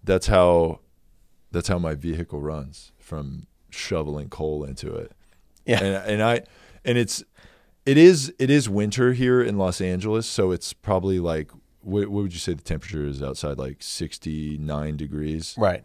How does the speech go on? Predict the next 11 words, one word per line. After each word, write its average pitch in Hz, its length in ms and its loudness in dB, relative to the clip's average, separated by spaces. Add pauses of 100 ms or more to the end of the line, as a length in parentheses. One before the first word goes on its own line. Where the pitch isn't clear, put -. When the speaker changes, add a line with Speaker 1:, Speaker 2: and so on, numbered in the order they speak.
Speaker 1:
Which 113 180 -2
is 90 180 -6 (380)
kinda 113 260 0
chilly, 85 380 -2
so 76 320 -6 (420)
I 120 100 4
just 135 180 2
leave 104 300 0
my 87 140 -2
car 87 300 0
running 80 460 -4